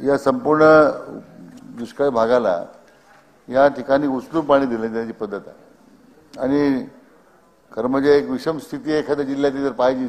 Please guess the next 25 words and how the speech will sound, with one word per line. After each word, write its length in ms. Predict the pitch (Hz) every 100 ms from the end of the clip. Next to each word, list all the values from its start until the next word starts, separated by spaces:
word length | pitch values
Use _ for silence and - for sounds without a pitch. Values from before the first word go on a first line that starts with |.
| -
तर 40 | 127
सातारा 340 | 127 131 135
जिल्हा 300 | 120 110 90
आहे. 80 | 82 - _ _ _ _ _ _
एका 200 | 104 131
बाजूला 340 | 135 139 143 139
महाबळेश्वर 580 | 127 117 131 131 131 135
आहे, 280 | 127 127 123 - - _
ज्या 140 | 123 117
सात 200 | 127 123
हजार 280 | 107 104 123
millimeter 460 | 120 117 120 117 117
पाऊस 200 | 113 107
पडतो, 420 | 101 85 92 120 _ _ _ _ _ -
आणि 120 | 104
त्या 100 | 135
जिल्ह्यातला 400 | 135 135 139 135
दुसरा 320 | 135 127 147
टोक 240 | 147 143 131
आहे, 200 | 107 104 - - - - -
ते 60 | 143
दोनशे 280 | 147 127
millimeter 360 | 147 135 127 117
पाऊस 220 | 104 101
पडतो. 400 | - 87 - -